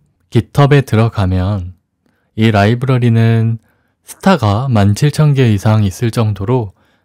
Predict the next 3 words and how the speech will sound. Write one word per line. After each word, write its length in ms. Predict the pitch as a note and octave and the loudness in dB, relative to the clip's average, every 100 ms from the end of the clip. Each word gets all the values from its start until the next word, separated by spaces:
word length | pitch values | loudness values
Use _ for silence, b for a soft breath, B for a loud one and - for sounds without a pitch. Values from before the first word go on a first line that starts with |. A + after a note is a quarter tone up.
| - | -4
많이 320 | G2 G2 G2+ | -2 0 -2
사용되는 720 | A#2 D3+ E3+ D#3 G#2+ G2 D3+ _ A#2 | -2 -2 0 0 -2 -2 -6 _ -6
라이브러리이고요. 1040 | G2+ G2+ G2+ G#2 G2 B2 G2 F#2+ G2+ A#2 | 0 0 0 -2 -2 -2 -4 -4 -4 -4